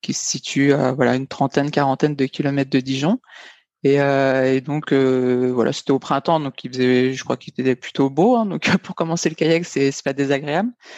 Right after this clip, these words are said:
Et, euh, et j'ai, voilà, ça, ça m'a plu tout de suite. En fait, euh, je suis rentrée le soir chez moi et j'étais, euh, voilà, j'étais super contente de mon après-midi et c'était super bien passé. Et, euh,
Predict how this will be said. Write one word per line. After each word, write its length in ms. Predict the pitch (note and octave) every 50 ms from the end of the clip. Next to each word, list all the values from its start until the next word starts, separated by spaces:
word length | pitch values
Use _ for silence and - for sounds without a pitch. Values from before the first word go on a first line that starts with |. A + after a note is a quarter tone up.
| - - - - - - _ _ _
Et, 180 | D3+ D3 D3+ D#3
euh, 320 | D3 D3 C#3+ D3 D3 C#3+
et 80 | D3 D3
j'ai, 460 | D3+ - - E3 D#3 D3 D3 D3 D3
voilà, 280 | C#3+ D3+ D3 B2+ A#2+ B2+
ça, 640 | - - C3+ C3 C3+ C3+ C3+ C3+ C3+ C3+ C3+ D3 D3 - _ _ _ - - - - - _
ça 120 | - - F3
m'a 140 | E3+ E3+ F3
plu 180 | - - F#3
tout 100 | - B3+
de 60 | A3
suite. 240 | - - - C4+ -
En 120 | B3+ E3+ E3
fait, 220 | F3 F3+ - -
euh, 240 | F#3 E3 D#3+ E3 E3
je 40 | E3
suis 160 | D#3+ - -
rentrée 320 | E3 E3 D#3+ D#3+ - - D#3
le 60 | D#3+
soir 200 | - - E3+ E3+
chez 140 | - - D#3+
moi 340 | E3 F#3 A3+ A3+ F#3+ E3
et 480 | D3+ D3+ D3+ D3 D3 D3 C#3+ D3 D3 D3
j'étais, 320 | D3 - - - - C#3+ C#3
euh, 300 | C3+ C3+ C3+ C3+ C#3 C#3 C#3
voilà, 240 | - - - D3+
j'étais 380 | E3+ - - - B2 B2+ B2+ B2+
super 400 | B2+ - - - - D#3+ D#3+ -
contente 360 | - - D#3+ - E3+ E3 D#3
de 60 | D3+
mon 200 | D3+ D3+ D3 D3
après-midi 600 | D3 C#3+ C#3+ D3 D#3 D3 D3 D3 C#3 C#3 C#3+ D#3
et 240 | E3+ F#3+ F#3+ F#3 E3
c'était 340 | D3+ - - - - - C3+
super 300 | C3 - - - D3+ D3
bien 120 | D3 C#3+
passé. 320 | C#3 - C#3+ C#3 - - D3
Et, 340 | D#3 E3 E3+ E3 D3+ D3+ D3
euh, 80 | D3